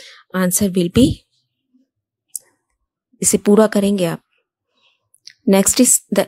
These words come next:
L C M of two number is twelve hundred। इनमें से कौन एच सी एफ नहीं हो सकता? तो जब हम इस chapter को कर रहे थे, मैंने आपको बताया था कि एच सी एफ हमेशा एल सी एम को पूरा पूरा भाग करता है।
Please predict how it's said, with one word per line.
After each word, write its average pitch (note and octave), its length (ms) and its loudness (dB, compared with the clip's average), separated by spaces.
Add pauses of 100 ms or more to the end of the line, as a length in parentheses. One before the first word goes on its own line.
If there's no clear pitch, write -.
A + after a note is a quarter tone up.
L G#3+ 140 2
C - 380 0
M C#4 120 2
of C4 180 -2
two B3 140 0
number A#3 320 0
is G#4+ 280 0
twelve E3+ 340 -4
hundred। F3 280 -6 (580)
इनमें C#4+ 280 6
से E4 140 2
कौन C#4+ 400 0 (100)
एच A#3 100 0
सी - 220 0
एफ D4 120 -2
नहीं A3+ 380 4
हो F#3 160 2
सकता? - 480 -6 (340)
तो G3 100 2
जब A3 200 2
हम A#3+ 120 4
इस B3 160 2
chapter A#3 280 -2
को A#3 140 0
कर A3 200 -2
रहे A3 160 -2
थे, D4 260 -2
मैंने A#3 240 0
आपको G3 220 -2
बताया G3+ 340 0
था C#4+ 240 -2 (380)
कि - 180 -8
एच B3 160 2
सी C#4+ 240 2
एफ D4+ 200 -2
हमेशा A#3 640 -2
एल G#3+ 140 -2
सी G#3+ 180 -2
एम A#3 100 2
को C4 180 2 (100)
पूरा A3+ 280 0
पूरा G#3 380 -4
भाग F3+ 300 -4 (100)
करता D#3+ 300 -6
है। - 120 -10